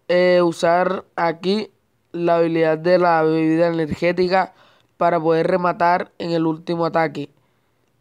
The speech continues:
Eh, voy a, a usar este, esta combinación. Y bueno, vamos con el siguiente. Usar fumatones si no tienen los antorcheros. Y es que ya yo quiero llegar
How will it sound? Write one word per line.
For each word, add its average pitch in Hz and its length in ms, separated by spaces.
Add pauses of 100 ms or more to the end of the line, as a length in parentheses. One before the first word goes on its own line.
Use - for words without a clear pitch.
(420)
Eh, 165 360
voy 165 280
a, 190 260 (1900)
a 165 140
usar 160 360
este, 170 640
esta 165 240
combinación. 170 800 (360)
Y 165 100
bueno, 185 240
vamos 175 260
con 214 160
el 196 100
siguiente. 175 680 (360)
Usar 185 360
fumatones 208 760
si 190 100
no 175 140
tienen 185 300
los 180 120
antorcheros. 160 720 (240)
Y 165 120
es 160 60
que 202 160
ya 196 140
yo 196 160
quiero 190 240
llegar 180 540